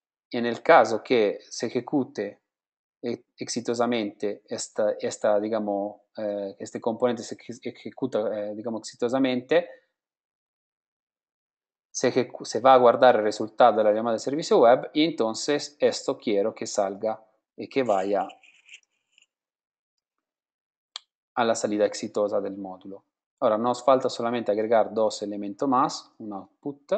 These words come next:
port parameter, esto podemos llamarlo, por ejemplo, error, y, por ejemplo,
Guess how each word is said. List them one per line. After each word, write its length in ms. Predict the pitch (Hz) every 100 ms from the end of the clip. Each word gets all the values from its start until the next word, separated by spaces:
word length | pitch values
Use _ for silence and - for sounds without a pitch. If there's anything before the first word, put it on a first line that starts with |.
| - - _ _ _ _ _ _ _ _ _ _
port 200 | 107 -
parameter, 640 | 110 117 117 131 175 -
esto 240 | 110 - 98
podemos 280 | 104 101 101
llamarlo, 380 | 101 101 98
por 160 | 92 101
ejemplo, 400 | 98 - 98 - _ _ _ -
error, 600 | 104 98 113 185 - - _ _ _ _ _ _ _ _ _ _ _ _ _ _ _ _ _ _ _ _ _ _ -
y, 280 | 110 - _ _ _ _ _ _
por 160 | - 147
ejemplo, 760 | 104 101 - 131 170 - -